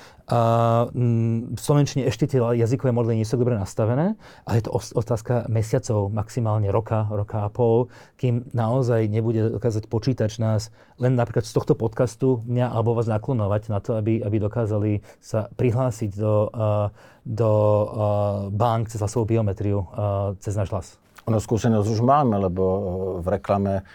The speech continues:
Speaker 2: ožil hlas Jula Satinského.
Speaker 1: Presne tak. A to je to, že na, teraz na to bolo treba celý tým ľudí a veľké nahrávky. A po novom to bude stačiť päťminútová,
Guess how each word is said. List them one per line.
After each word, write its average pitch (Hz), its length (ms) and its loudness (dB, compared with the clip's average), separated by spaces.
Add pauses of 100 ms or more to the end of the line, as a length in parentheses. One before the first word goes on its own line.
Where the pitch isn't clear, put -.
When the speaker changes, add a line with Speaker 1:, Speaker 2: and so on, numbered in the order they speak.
(260)
Speaker 2:
ožil 95 240 2
hlas 92 320 2
Jula 95 240 2
Satinského. 95 640 -2
Speaker 1:
Presne 113 320 -2
tak. 135 240 -4 (480)
A 120 320 2
to 156 160 6
je 151 80 2
to, 147 80 4
že 123 100 4 (220)
na, 131 240 0
teraz 147 320 4
na 147 80 2
to 139 80 -2
bolo 131 240 4
treba 120 400 4
celý 139 320 4
tým 131 160 2
ľudí 127 560 2
a 110 320 0
veľké 117 320 0
nahrávky. 117 640 -2 (400)
A 110 320 2
po 143 160 2
novom 156 640 4
to 135 80 2
bude 131 160 6
stačiť 131 320 -2
päťminútová, 127 800 2